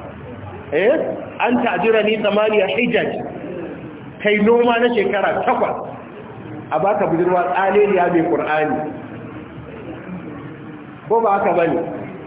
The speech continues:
Ya ce da shi ma, "Wa in atmamta asharan," in ka ga dama ma ka kai shekara goma, akwai Qur'ani a girjinta, ba har haka yan bako za a baka ba. Amma fa min indik,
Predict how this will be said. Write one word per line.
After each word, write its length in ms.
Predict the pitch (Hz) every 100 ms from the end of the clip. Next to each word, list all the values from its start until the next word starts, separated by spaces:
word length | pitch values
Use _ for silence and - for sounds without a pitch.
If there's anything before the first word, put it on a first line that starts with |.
| - -
Ya 140 | 185
ce 160 | 269 277
da 100 | 226 202
shi 100 | 226
ma, 160 | 233 220
"Wa 100 | 208
in 200 | 247 277
atmamta 600 | 240 240 202 233 254 240 220
asharan," 720 | 214 247 240 226 214 262 254 175 - - - - - - - - - - - -
in 120 | 330 277
ka 160 | 269 262
ga 100 | 262
dama 320 | 254 247 247
ma 120 | 254
ka 100 | 254 202
kai 120 | 240 226
shekara 420 | 202 208 196 175
goma, 220 | 196 196 170
akwai 200 | 220 320 -
Qur'ani 460 | 202 196 202 196
a 80 | 165
girjinta, 520 | 143 135 - 165 160 143
ba 640 | 165 165 160 156 143 -
har 140 | 175
haka 220 | 185 240 247 269
yan 80 | 247
bako 280 | 190 180 175
za 60 |
a 100 | 185 151
baka 300 | 143 139 131
ba. 100 | 120 - - - - - 147
Amma 260 | 160 240
fa 120 | 254 196
min 160 | 247
indik, 320 | 285 233 180